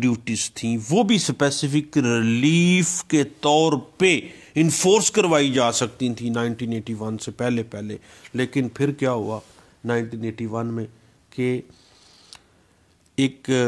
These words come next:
ऑर्डिनेंस नंबर ट्वेंटी सेवन दे दिया गया फेडरल गवर्नमेंट की तरफ से नज़रसानी और ऐलान बर-, बरोए तरूक जो है enforcement of the public duties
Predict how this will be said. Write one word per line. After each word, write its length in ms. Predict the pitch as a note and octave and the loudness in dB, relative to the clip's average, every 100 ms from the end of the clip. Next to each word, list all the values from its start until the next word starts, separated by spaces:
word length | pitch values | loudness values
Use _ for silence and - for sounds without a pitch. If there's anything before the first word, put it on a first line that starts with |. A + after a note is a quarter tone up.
| A#2 - _ _ _ B2 | 0 -4 _ _ _ 0
ऑर्डिनेंस 540 | C3+ C#3 C#3 C3 - | 4 4 4 2 0
नंबर 220 | B2 A#2+ | 0 0
ट्वेंटी 380 | A#2 A#2+ A2 A#2+ | 0 -2 -2 -4
सेवन 520 | - - C3+ D3+ E3 | -2 0 2 4 4
दे 160 | C3+ C3 | 4 2
दिया 280 | A#2+ A#2+ A#2+ | 4 2 2
गया 360 | G#2 A2 A2 - - _ _ _ _ _ _ - - - | 0 0 0 -4 -18 _ _ _ _ _ _ -20 -20 -10
फेडरल 440 | - A#2+ A2 A#2+ | -4 -2 0 -2
गवर्नमेंट 440 | A2+ A2+ A2+ A#2 | 0 0 0 -2
की 120 | A2+ A2+ | -6 -8
तरफ 260 | A2+ A2 | -6 -6
से 200 | - A#2 | -4 -4
नज़रसानी 1160 | G#2+ G#2+ G#2+ - A2 A2 A2+ A2+ A2 A2 G#2+ A2 A2 | -2 -4 -4 -4 -4 -4 -2 -2 -2 -4 -6 -10 -8
और 160 | A2 | -8
ऐलान 840 | A2 G#2+ A2+ B2 B2 A#2+ A2+ G#2+ G#2+ _ _ _ _ _ _ A#2+ | -6 -4 0 0 0 0 -2 -4 -8 _ _ _ _ _ _ -12
बर-, 180 | A#2 - | -10 -10
बरोए 480 | F#2+ A2 A#2 A#2 A2+ A2+ - - A2 G#2 - _ | -10 -8 -6 -4 -6 -10 -16 -10 -10 -10 -16 _
तरूक 340 | B2 C3 C3 - - | -4 -2 -2 -4 -6
जो 120 | A2 | -4
है 320 | G#2+ A2 G#2+ - - - _ - | -2 -2 -4 -10 -20 -20 _ -8
enforcement 640 | A2+ G#2+ B2+ A#2+ - A2+ | -6 -4 -2 -2 -2 -4
of 180 | A2 - | -4 -10
the 100 | G#2 | -10
public 320 | A2 G#2+ A2+ A2+ A2 | -10 -6 -6 -6 -10
duties 340 | G2+ - | -8 -10